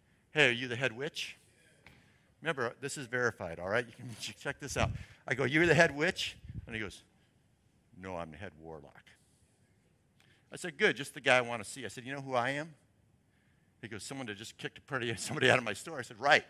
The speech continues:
I said, "But you know who else I am?" He goes, "Who?" I said, "I'm the new pastor in town. And I gotta tell you, dude, this town ain't big enough for both of us. Your stuff isn't gonna work with God. You need to close down the shop and get out of here right now."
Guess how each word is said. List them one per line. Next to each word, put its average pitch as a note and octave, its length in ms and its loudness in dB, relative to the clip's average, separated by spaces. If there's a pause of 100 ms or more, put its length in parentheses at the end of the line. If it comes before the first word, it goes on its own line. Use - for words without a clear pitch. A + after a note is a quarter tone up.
(380)
I C#3 60 0
said, D3 160 -4
"But C#3 80 -2
you C#3 80 -2
know C#3+ 100 2
who C3+ 140 -2
else C#3 180 4
I E3 80 -2
am?" D#3+ 80 -4
He D3 60 -4
goes, B2+ 140 -4
"Who?" E3+ 120 -2
I C3+ 40 2
said, A2+ 160 -10 (260)
"I'm F3+ 120 -4
the E3+ 80 0
new D3+ 140 0
pastor C#3+ 480 -8
in G#2+ 80 -12
town. G#2 200 -6
And G#2+ 100 2
I D#3 60 8
gotta D#3 160 4
tell D3+ 220 2
you, A#2+ 80 -2
dude, G2+ 260 -4 (380)
this D3 180 -4
town D#3+ 260 4
ain't A#2+ 180 0
big B2+ 160 4
enough G#2 200 0
for - 100 -20
both G2+ 240 -8
of F2+ 100 -16
us. - 280 -18 (1300)
Your D#3 220 6
stuff F3 380 6
isn't C3 180 -2
gonna A#2+ 160 -2
work A2+ 240 -6
with G#2+ 140 -12
God. E2+ 220 0 (920)
You C#3+ 160 2
need F#3+ 200 -2
to A#2+ 100 -2
close D#3 300 2
down D3 160 -2
the C3+ 60 -6
shop B2+ 440 4
and G#2+ 100 -14
get A#2 140 -2
out A2+ 120 6
of F#2+ 60 -8
here G#2 140 -10
right G2 240 -2
now." F2+ 240 -6